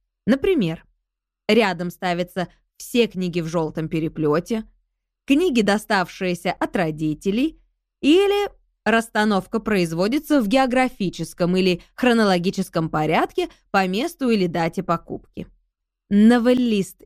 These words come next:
и эссеист Хорхе Луис Борхес весьма образно и выразительно напомнил, что в действительности все способы сортировки по своей природе расплывчаты.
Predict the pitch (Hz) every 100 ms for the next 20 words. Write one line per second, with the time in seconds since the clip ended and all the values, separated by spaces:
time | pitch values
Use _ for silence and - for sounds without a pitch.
0 | - 214 202 - - 196 - 208 202 165
1 | 156 - _ - - 208 170 - 180 180
2 | 175 156 151 160 226 359 - - - _
3 | _ _ _ 190 214 262 349 - 269 247
4 | 254 285 302 359 - _ _ 302 269 247
5 | 233 208 226 202 190 196 202 - 160 156
6 | 220 302 - 277 254 - 196 254 - -
7 | - 208 170 165 - 170 156 _ _ _
8 | _ - 220 247 349 - - 262 269 226
9 | 226 214 185 196 196 208 - 196 180 202
10 | 202 202 190 160 165 160 185 285 277 294
11 | 320 - 254 175 - 165 - -